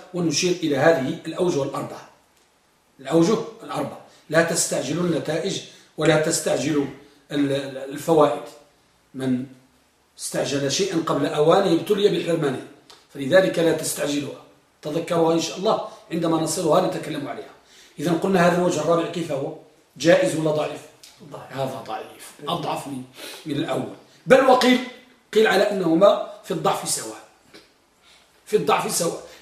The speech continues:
Speaker 1: أنه ما يقال في الفاعل الذي حذف فعله
Speaker 2: يقال في النائب.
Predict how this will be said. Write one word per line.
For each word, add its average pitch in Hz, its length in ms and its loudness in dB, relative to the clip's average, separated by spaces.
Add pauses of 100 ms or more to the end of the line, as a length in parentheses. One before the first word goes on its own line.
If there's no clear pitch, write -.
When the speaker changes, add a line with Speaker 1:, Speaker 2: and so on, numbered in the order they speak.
Speaker 1:
أنه 165 200 4
ما 202 120 8
يقال 190 600 2 (460)
في - 120 -4
الفاعل - 640 4 (320)
الذي 156 280 2
حذف 160 420 0
فعله 151 500 -2 (580)
Speaker 2:
يقال - 220 -20 (120)
في - 40 -20
النائب. - 320 -20